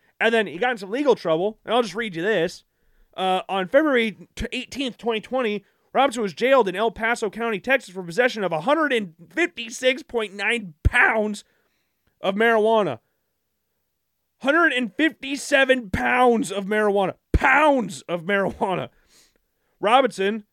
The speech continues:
who was also with twenty-six-year-old ex-N F L player Quan Bray, was stopped around seven fifteen P M on Monday evening. Seven fifteen in the evening. People are getting home from work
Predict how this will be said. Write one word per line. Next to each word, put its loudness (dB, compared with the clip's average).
who -4
was -2
also 2
with 0
twenty-six-year-old -4
ex-N -6
F -10
L -2
player -2
Quan -4
Bray, 0
was -6
stopped 0
around -2
seven 0
fifteen -6
P -6
M -2
on -4
Monday -2
evening. -6
Seven 4
fifteen -6
in -2
the 0
evening. -6
People 0
are 0
getting -2
home 0
from -2
work 0